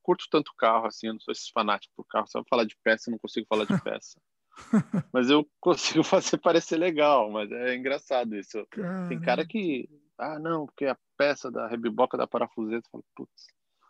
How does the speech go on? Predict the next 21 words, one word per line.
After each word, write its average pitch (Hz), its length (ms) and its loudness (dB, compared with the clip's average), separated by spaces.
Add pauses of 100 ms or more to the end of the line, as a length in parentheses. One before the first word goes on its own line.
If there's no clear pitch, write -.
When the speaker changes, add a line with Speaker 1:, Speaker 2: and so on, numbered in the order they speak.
(100)
Speaker 2:
Talvez 220 300 6
Speaker 1:
Até 202 100 10
Speaker 2:
seja 156 140 10
Speaker 1:
hoje, 180 100 8
Speaker 2:
até 156 160 0
por 160 80 8
Speaker 1:
sabe? 139 100 0
Speaker 2:
isso, - 280 -16
talvez 214 300 2
você, 311 200 -2 (640)
Speaker 1:
É. 127 220 4
Speaker 2:
talvez 220 340 -2
por 285 240 2
isso 247 260 2
que 302 120 -10
consiga 247 440 -2 (360)
fazer 208 200 -4
mais 208 200 2
legal, 185 320 0
né? 156 100 -8
Speaker 1:
É, - 200 -2